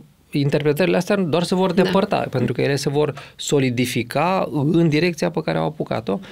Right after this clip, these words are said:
Speaker 1: și care nu e aceeași. Deci, eu recomand, uh, călduros și, uh, studenților și,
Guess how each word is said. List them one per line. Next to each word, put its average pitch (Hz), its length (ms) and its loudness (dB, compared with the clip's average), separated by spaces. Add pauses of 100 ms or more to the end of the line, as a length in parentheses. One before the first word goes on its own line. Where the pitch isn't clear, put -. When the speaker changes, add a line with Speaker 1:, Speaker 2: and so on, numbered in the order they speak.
(220)
Speaker 1:
și - 160 -6
care 147 240 -2
nu 160 180 2
e 160 340 0
aceeași. - 600 -8 (580)
Deci, 147 420 -2 (640)
eu 160 220 0
recomand, 165 680 0
uh, 151 500 0 (840)
călduros 135 680 0
și, 147 480 -2 (320)
uh, 127 80 -2
studenților 151 680 -2
și, - 220 -4